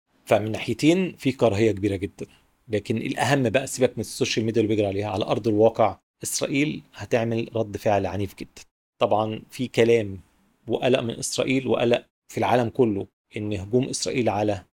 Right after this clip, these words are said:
غزة يحصل منه تحرك من حزب الله. وطبعًا لو حزب الله اتحركت، في حد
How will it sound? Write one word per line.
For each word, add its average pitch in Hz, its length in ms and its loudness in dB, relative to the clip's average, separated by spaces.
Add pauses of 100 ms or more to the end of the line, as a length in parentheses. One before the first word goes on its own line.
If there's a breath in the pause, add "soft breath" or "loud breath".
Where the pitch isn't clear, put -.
(360)
غزة 131 420 0 (240)
يحصل 110 340 0
منه 113 220 -2
تحرك 107 440 0 (180)
من 107 140 -8
حزب - 280 -6
الله. - 200 -14 (260)
وطبعًا 113 260 0
لو 101 140 2
حزب 113 240 -2
الله 113 120 4
اتحركت، 127 560 0 (520)
في 123 140 -10
حد 113 300 -2